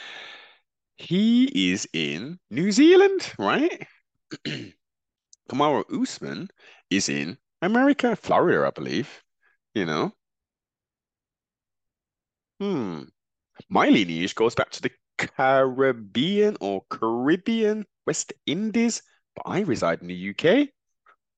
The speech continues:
Hmm. <laughs> It's kinda like, come on, what we talking about? It,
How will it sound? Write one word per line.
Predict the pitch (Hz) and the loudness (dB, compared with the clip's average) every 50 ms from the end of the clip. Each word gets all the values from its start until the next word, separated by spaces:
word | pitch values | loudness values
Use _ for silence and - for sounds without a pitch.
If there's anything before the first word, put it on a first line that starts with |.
| - 196 | -6 -2
Hmm. | 254 320 339 285 151 113 92 80 71 | 0 2 2 2 2 0 -2 -4 -8
<laughs> | - 127 139 - - - - - - _ - 269 - - 294 - - - - - - - - | -10 -14 -12 -12 -12 -14 -14 -16 -16 _ -10 -10 -8 -8 -10 -10 -10 -16 -18 -18 -14 -4 -4
It's | 226 - - | -2 -2 0
kinda | - 294 302 294 | 0 2 4 4
like, | 285 277 269 254 - | 4 4 4 0 -2
come | - - 269 175 131 | -2 -2 -2 0 0
on, | 151 208 185 | -2 -2 -2
what | 196 226 - | -4 -4 -4
we | 247 | -4
talking | - - - - 190 269 - - 262 | -6 -4 0 2 2 2 2 -2 -4
about? | 262 254 269 254 262 269 240 - _ _ - - _ _ _ _ - | -2 0 0 0 0 0 -2 -4 _ _ -20 -20 _ _ _ _ -8
It, | - 185 - | -8 -8 -8